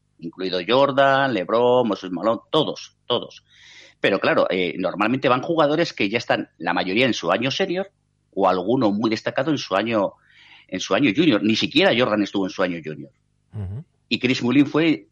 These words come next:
Speaker 1: cuando tenía solo quince años invitado, ¿eh? O sea, pa' que, pa' que veamos, eh, hasta qué niveles ya lograba destacar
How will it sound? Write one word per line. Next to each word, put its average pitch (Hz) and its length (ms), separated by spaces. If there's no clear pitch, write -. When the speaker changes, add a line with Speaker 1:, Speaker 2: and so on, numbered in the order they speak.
Speaker 1:
cuando 92 220
tenía 104 240
solo 151 260
quince 98 380
años - 280
invitado, 80 520
¿eh? - 80
O - 60
sea, 92 140
pa' 90 120
que, 90 320
pa' 85 120
que 87 160
veamos, 95 400
eh, 92 640
hasta - 220
qué 117 120
niveles 127 400
ya 101 540
lograba 95 340
destacar - 640